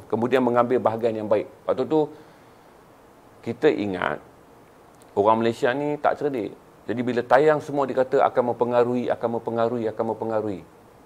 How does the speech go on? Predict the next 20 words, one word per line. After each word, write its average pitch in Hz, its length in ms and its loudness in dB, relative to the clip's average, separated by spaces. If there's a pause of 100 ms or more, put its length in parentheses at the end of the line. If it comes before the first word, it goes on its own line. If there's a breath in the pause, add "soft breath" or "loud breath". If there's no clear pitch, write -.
(200)
Ah, 87 160 -8
berarti 101 560 -4
kalau 98 240 2
tayang, 113 480 6
ah, 104 160 -2
satu 104 240 -2
filem, 110 480 2 (640 soft breath)
ah, 92 80 2
di 98 80 -2
mana, 104 640 0 (400)
ah, 85 560 4
hero-nya 113 560 4
berambut 98 320 0
panjang, 127 480 0
dia 107 80 0
kata 110 240 -2
nanti 117 240 -6
semua 123 320 0
rambut 95 160 -2
panjang. 90 240 -4